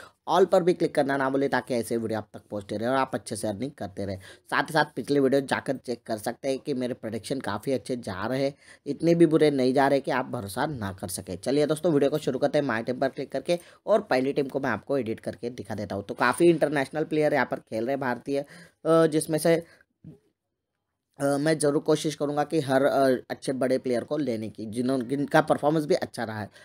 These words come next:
सबसे पहले तो कीपिंग में हमारे पास दो ऑप्शन है, एक, एक, अ, यहाँ पर देख सकते हैं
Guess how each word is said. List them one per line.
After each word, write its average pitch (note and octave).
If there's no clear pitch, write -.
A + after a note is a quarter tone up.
सबसे E3+
पहले F#3+
तो F#3
कीपिंग D#3+
में E3+
हमारे D#3
पास D#3
दो B2+
ऑप्शन C#3
है, C#3+
एक, C#3+
एक, C#3+
अ, B2
यहाँ C3+
पर D3
देख B2+
सकते D3+
हैं D#3